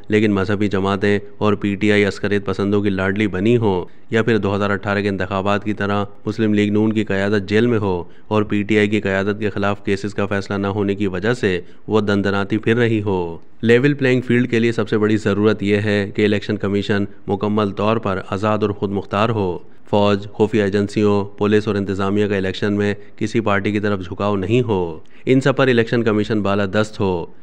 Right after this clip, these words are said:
मीडिया मुकम्मल तौर पर आज़ाद हो। ऐसा ना हो कि अस्करी इदारे मीडिया के बाजू मरोड़ कर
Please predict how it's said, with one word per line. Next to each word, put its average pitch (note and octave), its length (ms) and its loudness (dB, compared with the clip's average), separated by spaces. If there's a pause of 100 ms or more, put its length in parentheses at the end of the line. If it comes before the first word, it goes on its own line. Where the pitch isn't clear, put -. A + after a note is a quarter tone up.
(180)
मीडिया A#2+ 360 4
मुकम्मल G#2+ 420 0
तौर G2+ 200 0
पर G2+ 160 -2
आज़ाद G2 360 0
हो। F#2+ 380 -2 (260)
ऐसा A2+ 260 2
ना G#2+ 140 2
हो G#2 200 0
कि G#2 80 -2
अस्करी G2+ 320 0
इदारे G2+ 440 0
मीडिया G#2 360 0
के G#2 100 2
बाजू G2 320 0
मरोड़ G2 300 4
कर F#2+ 260 0